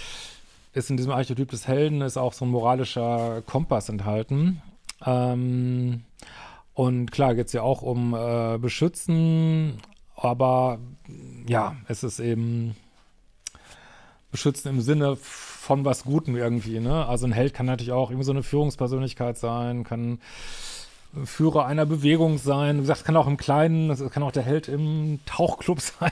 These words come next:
sag ich mal. Muss man wieder sagen, es sind Archetypen, ne? Man darf das nicht zu sehr eins zu eins übersetzen. Und man könnte sagen, der Held vereint auch so ein bisschen dieses, äh, potenziell aggressive, also konfrontationsfähig mit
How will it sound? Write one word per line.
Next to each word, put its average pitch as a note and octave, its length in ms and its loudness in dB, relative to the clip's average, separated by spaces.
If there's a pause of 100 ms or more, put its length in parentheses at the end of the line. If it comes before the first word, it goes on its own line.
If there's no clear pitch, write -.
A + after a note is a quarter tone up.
sag D#3+ 320 -2
ich D3+ 140 4
mal. D3+ 280 2 (480)
Muss D3 180 4
man E3+ 160 6
wieder D#3+ 160 8
sagen, D3+ 220 6
es - 80 -2
sind C#3+ 120 -2
Archetypen, C3+ 540 2
ne? D#3 120 2
Man D#3 140 0
darf C3+ 160 2
das - 580 -6
nicht - 560 -2
zu C3+ 120 -6
sehr B2+ 200 2
eins C3+ 220 0
zu B2 100 -2
eins C3+ 220 -2
übersetzen. B2 600 0 (580)
Und B2 120 0
man C3 100 2
könnte C3 200 2
sagen, C3 260 2
der B2 80 4
Held B2+ 200 2
vereint B2 520 0
auch A#2+ 180 0
so B2+ 100 -2
ein A#2 80 0
bisschen A#2+ 300 -4
dieses, A#2 580 -4
äh, A2+ 320 -2
potenziell C3+ 1080 2 (500)
aggressive, C#3 580 -2
also A2 160 -2
konfrontationsfähig C3 1120 -2
mit - 380 -8